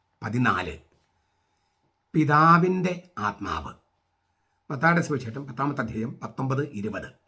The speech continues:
അവർ നിങ്ങളെ ഏൽപ്പിക്കുമ്പോൾ എങ്ങനെ പറയണമെന്നോ എന്തു പറയണമെന്നോ ആകുലപ്പെടേണ്ട. പറയാനുള്ളത് ആ നാഴികയിൽ തന്നെ നിങ്ങൾക്ക് ലഭിക്കും. പറയുന്നത് നിങ്ങളല്ല, നിങ്ങളിൽ സംസാരിക്കുന്ന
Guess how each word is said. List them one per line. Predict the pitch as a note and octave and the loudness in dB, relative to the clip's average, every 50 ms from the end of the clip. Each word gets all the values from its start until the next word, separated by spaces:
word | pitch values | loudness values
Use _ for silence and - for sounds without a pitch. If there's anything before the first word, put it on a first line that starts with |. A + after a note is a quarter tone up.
| _ _ _ _ _ _ _ _ _ _ _ _ _ _ _ _ _ - | _ _ _ _ _ _ _ _ _ _ _ _ _ _ _ _ _ 2
അവർ | D3+ E3 F#3+ A3 | 4 6 6 6
നിങ്ങളെ | G#3+ F#3+ E3+ E3 E3 D#3+ E3 E3+ - | 4 4 4 4 4 2 0 -2 -4
ഏൽപ്പിക്കുമ്പോൾ | B2+ B2+ C3 B2+ C3+ - - C#3 C#3 C3+ B2+ A2 - - - _ _ _ _ _ _ _ - | -2 -2 0 0 0 0 2 2 2 2 0 -2 -2 -6 -12 _ _ _ _ _ _ _ -6
എങ്ങനെ | C#3+ D3+ E3 F#3+ G#3 G#3+ G#3+ G#3 | -4 -2 0 0 0 0 0 0
പറയണമെന്നോ | - D#3+ B2 A#2+ B2 B2+ B2 B2+ B2+ B2+ B2+ A2 E2+ D2+ - _ _ _ _ - | 0 0 0 0 0 0 0 2 0 0 0 -2 -4 -8 -14 _ _ _ _ 0
എന്തു | D#3 E3+ G3+ A3+ A3 A3 | 2 4 4 6 6 4
പറയണമെന്നോ | A3 - A#2 A#2 B2 C3 C3+ C3 B2+ B2 B2+ B2+ B2+ B2+ - - | 4 2 0 -2 0 0 0 0 -2 -2 -4 -6 -8 -6 -2 0
ആകുലപ്പെടേണ്ട. | A2+ A2+ A2+ A#2+ A#2+ A2+ A#2 A2 G#2+ G2+ G#2 G2+ - - - _ _ _ _ _ _ _ _ _ _ _ _ _ _ _ - | 2 2 2 0 -4 -4 -4 -4 -4 -4 -6 -6 -8 -8 -12 _ _ _ _ _ _ _ _ _ _ _ _ _ _ _ 0
പറയാനുള്ളത് | C#3 B2+ C#3 D#3 F3 G3+ A3+ A3+ F#3+ D3+ B2+ A2+ G#2+ C#3+ G3 - - _ - | 4 4 6 6 8 8 8 8 8 6 4 2 -2 -4 -6 -8 -10 _ 0
ആ | A2+ C3 F3 A3 B3+ B3 | 6 8 10 10 10 8
നാഴികയിൽ | G3 D3+ B2 C3 D3+ E3 F#3+ G3 G#3+ G#3 F#3+ E3+ - - | 6 4 4 6 6 4 4 4 2 4 4 4 2 2
തന്നെ | A#2 A2+ A#2 D3+ G#3+ - - | 2 2 2 0 -2 -6 -6
നിങ്ങൾക്ക് | C3 C#3+ D3+ D3+ D3 D3 D3+ | -4 -2 0 0 0 0 0
ലഭിക്കും. | C#3 B2+ C#3+ D#3 - B2 G#2 G2 - _ _ _ _ _ _ _ _ _ _ _ _ _ _ _ - | 2 4 2 2 2 0 -6 -8 -10 _ _ _ _ _ _ _ _ _ _ _ _ _ _ _ 4
പറയുന്നത് | D3+ C#3+ D3 E3 F#3+ G3+ G3+ G3+ G#3 F#3 D#3+ | 6 6 8 8 8 8 8 8 8 6 6
നിങ്ങളല്ല, | D3+ D#3 F#3+ A3 F#3 C3+ A#2+ A#2 A2+ A2 B2 D#3 A3 - - _ _ _ _ _ _ _ _ _ - | 6 6 6 6 6 6 4 6 6 6 6 4 2 -2 -12 _ _ _ _ _ _ _ _ _ 0
നിങ്ങളിൽ | D#3+ D#3 D#3 F3 F#3 A3 A#3 B3+ C4+ C4+ C4+ C4+ C#4+ D4 C#4 - | 4 8 8 8 8 8 8 8 8 8 8 6 4 2 0 -4
സംസാരിക്കുന്ന | - - D3 D3 C3 - - E3 F3+ F#3+ G3+ G3 G3 G3+ G3 F#3 F#3+ F#3 F#3 A3 A3 | -6 -4 -4 -4 -2 2 4 4 4 4 4 2 2 2 0 2 2 0 0 0 -4